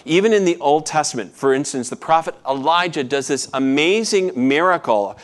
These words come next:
or God does this miracle, bringing fire down from heaven on Mount Carmel, and the prophets of Baal all get slaughtered. And immediately, what happens to Elijah? His life is at risk. He runs from Jezebel.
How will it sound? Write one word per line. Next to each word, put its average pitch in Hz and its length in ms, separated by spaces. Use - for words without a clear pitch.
or 127 140
God 170 400
does 143 180
this 131 160
miracle, 139 580
bringing 113 280
fire 196 420
down 143 300
from 117 180
heaven 160 380
on 107 240
Mount 98 240
Carmel, 165 520
and 107 120
the 95 40
prophets 156 520
of 92 120
Baal 160 440
all 104 160
get 92 160
slaughtered. 160 640
And 156 160
immediately, 151 1120
what 135 160
happens 143 520
to 131 380
Elijah? 131 720
His 143 280
life 143 560
is 156 160
at 151 180
risk. 110 380
He - 180
runs 135 560
from 156 240
Jezebel. - 720